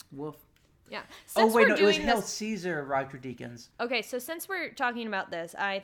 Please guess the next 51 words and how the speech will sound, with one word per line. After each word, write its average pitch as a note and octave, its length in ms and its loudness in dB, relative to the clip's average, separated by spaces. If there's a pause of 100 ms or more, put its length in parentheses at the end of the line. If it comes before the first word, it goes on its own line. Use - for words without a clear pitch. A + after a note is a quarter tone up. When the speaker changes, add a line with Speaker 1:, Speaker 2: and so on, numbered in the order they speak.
Speaker 2:
think G#3+ 200 -10
it G3 60 -6
would F#3+ 180 -8
be F#3 80 -10
best F3 340 -6
if D#3+ 160 -14
we F#3 120 -12
brought E3+ 280 -4
up D#3+ 200 -6
what E3+ 200 -8
this F3 220 -12
film F3 260 -10
won G#3 220 -4
and F3+ 100 -10
what D#3 120 -10
it - 20 -10
was D#3 180 -14
nominated D#3 460 -12
for. - 180 -12
So - 140 -14
Gravity E4 420 -2
actually C4 340 -4
received B3 320 -10 (100)
ten A#3 420 -10 (140)
nominations. D3+ 720 -12
I G3 100 -12
don't A3+ 120 -10
know A#3 80 -12
what G#3 120 -12
you G#3 120 -12
were G3 60 -10
saying F#3 260 -10
Speaker 3:
Well, A3+ 160 2
Speaker 2:
before. A3 140 2
Speaker 3:
no, - 60 -2 (380)
it, G3 220 -10
it, G3+ 120 6 (140)
of G3 180 4
those, F#3 200 2
it F3 80 -4
won D#3+ 180 -2
seven C3+ 380 -4
of A2+ 120 -10
them. G#2+ 200 -12
Speaker 2:
Of A#3 180 0
those, G#3 220 -4
it F#3 100 -14
did F3 160 -10
win D3+ 160 -14
seven. - 300 -18
Speaker 3:
Yeah, C#3+ 220 -4